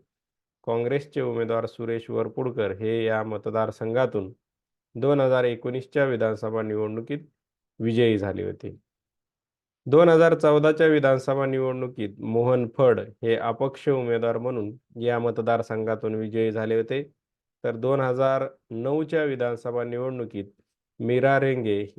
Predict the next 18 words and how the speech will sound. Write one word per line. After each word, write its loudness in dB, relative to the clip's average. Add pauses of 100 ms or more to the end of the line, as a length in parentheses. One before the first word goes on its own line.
(180)
या -2
शिवसेनेच्या -2
उमेदवार 0
या 0
मतदारसंघातून -4 (600)
विजयी 2
झाल्या -6
होत्या. -10 (640)
आता 4
दोन 8
हजार 6
चौदा 4
आणि 2
दोन 2
हजार 0
एकोणीसच्या -4
विधानसभा -2
निवडणुकीत -6